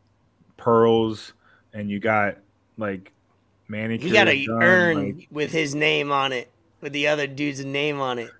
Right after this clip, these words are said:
Speaker 2: That
Speaker 1: Yeah,
Speaker 2: urn
Speaker 1: yeah,
Speaker 2: had
Speaker 1: yeah.
Speaker 2: it, the other dude's name. That's
Speaker 1: And
Speaker 2: pretty
Speaker 1: he didn't
Speaker 2: dope, but like I
Speaker 1: even
Speaker 2: said,
Speaker 1: do it. It, it was cool.
Speaker 2: That's what I
Speaker 1: Like, everything
Speaker 2: mean. You
Speaker 1: about
Speaker 2: gotta
Speaker 1: it was
Speaker 2: knock
Speaker 1: cool,
Speaker 2: dude
Speaker 1: but
Speaker 2: out.
Speaker 1: you didn't do anything to be, to be metaphorically, "Yo, I just put you in the urn." Like, you, no,
Speaker 2: Bro,
Speaker 1: you didn't knock him out. You're a
Speaker 2: if
Speaker 1: champ.
Speaker 2: you
Speaker 1: Finish it.
Speaker 2: premedit-,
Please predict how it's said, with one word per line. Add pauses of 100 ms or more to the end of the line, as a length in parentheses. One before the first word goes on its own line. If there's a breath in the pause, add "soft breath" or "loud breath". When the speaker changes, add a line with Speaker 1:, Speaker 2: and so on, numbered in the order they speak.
Speaker 2:
That
Speaker 1:
Yeah,
Speaker 2:
urn
Speaker 1:
yeah,
Speaker 2:
had
Speaker 1:
yeah.
Speaker 2:
it,
the
other
dude's
name. (260 loud breath)
That's
Speaker 1:
And
Speaker 2:
pretty
Speaker 1:
he
didn't
Speaker 2:
dope,
but
like
I
Speaker 1:
even
Speaker 2:
said, (100)
Speaker 1:
do
it.
It,
it
was
cool.
Speaker 2:
That's
what
I
Speaker 1:
Like,
everything
Speaker 2:
mean.
You
Speaker 1:
about
Speaker 2:
gotta
Speaker 1:
it
was
Speaker 2:
knock
Speaker 1:
cool,
Speaker 2:
dude
Speaker 1:
but
Speaker 2:
out.
Speaker 1:
you
didn't
do
anything
to
be, (100)
to
be
metaphorically,
"Yo,
I
just
put
you
in
the
urn."
Like,
you,
no,
Speaker 2:
Bro,
Speaker 1:
you
didn't
knock
him
out.
You're
a
Speaker 2:
if
Speaker 1:
champ.
Speaker 2:
you
Speaker 1:
Finish
it.
Speaker 2:
premedit-,